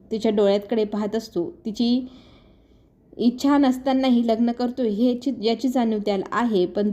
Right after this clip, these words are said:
तिला सुरक्षित ठेवण्यासाठीच तो हे करतोय. तिचा आनंद ह्या सगळ्या गोष्टींमुळेच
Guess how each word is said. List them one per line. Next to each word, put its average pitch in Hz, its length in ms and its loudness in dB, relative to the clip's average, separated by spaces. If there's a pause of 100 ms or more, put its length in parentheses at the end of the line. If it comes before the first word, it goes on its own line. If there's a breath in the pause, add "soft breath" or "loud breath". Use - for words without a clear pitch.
तिला 202 220 0
सुरक्षित 269 400 0 (100)
ठेवण्यासाठीच 254 600 0
तो 269 80 2
हे 240 120 4
करतोय. 233 520 -2 (480 loud breath)
तिचा 220 180 -4
आनंद 220 420 2
ह्या 196 280 0
सगळ्या 202 300 -2
गोष्टींमुळेच 214 680 0